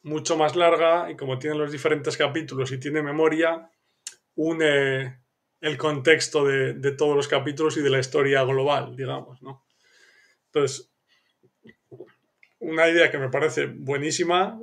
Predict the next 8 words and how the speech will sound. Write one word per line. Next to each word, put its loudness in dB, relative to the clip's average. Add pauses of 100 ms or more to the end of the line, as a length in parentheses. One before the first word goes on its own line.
(140)
y -6
lo -2
mismo -4
que 2
decía 2
antes, -10 (1300)
puedes, 2 (260)
em, -4